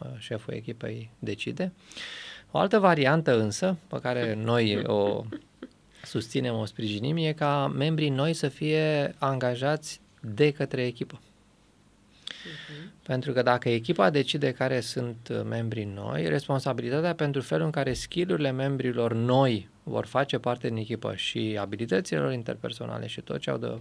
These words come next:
Speaker 1: adus în echipă, diversitatea lor e pusă la bătaie,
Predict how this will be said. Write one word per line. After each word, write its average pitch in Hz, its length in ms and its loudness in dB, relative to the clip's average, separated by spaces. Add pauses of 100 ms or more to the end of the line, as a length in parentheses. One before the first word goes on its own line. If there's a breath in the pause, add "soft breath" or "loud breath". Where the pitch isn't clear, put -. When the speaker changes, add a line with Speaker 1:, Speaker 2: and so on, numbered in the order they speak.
(140)
Speaker 1:
adus 117 320 -6
în 123 80 -6
echipă, 113 300 -4
diversitatea 117 680 0
lor 117 220 0
e 110 80 -2
pusă 117 300 -8
la 113 240 -6 (460 loud breath)
bătaie, 123 680 -2